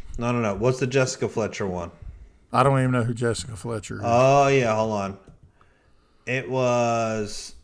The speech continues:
Speaker 1: uh, <sighs> what T V show was that? It was, uh, Murder, She Wrote.
Speaker 2: That's Angela Lansbury.
Speaker 1: Yeah, but the main th-, character is Jessica Fletcher.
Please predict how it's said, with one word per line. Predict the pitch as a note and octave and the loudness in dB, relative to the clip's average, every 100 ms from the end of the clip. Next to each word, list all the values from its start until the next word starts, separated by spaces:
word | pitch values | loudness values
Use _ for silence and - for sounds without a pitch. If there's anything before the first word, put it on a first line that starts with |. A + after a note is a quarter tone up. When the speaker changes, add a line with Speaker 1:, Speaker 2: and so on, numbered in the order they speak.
| - | -10
Speaker 1:
uh, | A2+ G#2+ G2+ G2+ G2 G2 F#2+ F#2 - - - - _ _ _ _ | -6 -4 -4 -4 -4 -4 -6 -10 -20 -20 -20 -20 _ _ _ _
<sighs> | - - - - - - - _ _ - - - - - - - | -18 -18 -20 -20 -20 -20 -20 _ _ -20 -20 -20 -20 -20 -16 -6
what | A#2+ - | -6 -4
T | B2+ | -4
V | A2+ G#2+ | -2 -4
show | - G#2+ G2 | -4 -6 -4
was | F#2 F#2+ | -6 -6
that? | F2+ F2+ E2+ - - | -6 -8 -10 -16 -8
It | C3 A2+ | -8 -6
was, | A#2 A2+ A2 G#2+ G#2 G2+ G2+ F#2+ F#2 - - | -4 -2 -2 -2 -4 -6 -8 -10 -12 -14 -8
uh, | G2 F#2+ | -6 -6
Murder, | F#2+ G#2 G#2 A2+ A#2+ A2+ G2+ F2+ | -4 -2 0 4 4 4 0 -2
She | - A2+ F2+ | -2 -4 -4
Wrote. | E2+ F2+ F2+ E2+ - _ _ _ | -6 -6 -6 -8 -12 _ _ _
Speaker 2:
That's | C#3+ C#3 | -2 0
Angela | D3+ D3+ B2 A#2+ | 0 0 0 -2
Lansbury. | A2+ C3 B2+ A#2+ A2+ G2 F#2+ - - - - - - - | 2 2 2 0 -4 -6 -8 -12 -20 -20 -20 -20 -20 -14
Speaker 1:
Yeah, | F3 F#3 | -4 -2
but | A#2 A#2 | -2 -4
the | A2+ | -2
main | C3 D3+ | 0 -2
th-, | D3 - _ | -4 -16 _
character | - - C#3 D3 - G#2+ G2+ - | -6 -2 -2 -4 -6 -8 -8 -8
is | G#2 F2+ - | -10 -8 -10
Jessica | F#2+ A2+ G#2+ G#2 - | -8 -6 -6 -8 -10
Fletcher. | - G#2+ G2 - F2 | -8 -6 -4 -6 -12